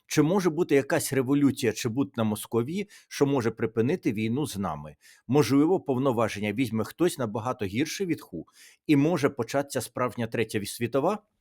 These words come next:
Ну, давайте так. Е, Раша —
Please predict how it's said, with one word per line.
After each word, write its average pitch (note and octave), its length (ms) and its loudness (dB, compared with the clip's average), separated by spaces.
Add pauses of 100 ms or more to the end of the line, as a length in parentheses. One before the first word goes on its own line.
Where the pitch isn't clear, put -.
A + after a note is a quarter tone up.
(440)
Ну, G#3 160 -6
давайте D3 300 0
так. - 340 -10 (800)
Е, A2+ 280 2
Раша — E3 560 0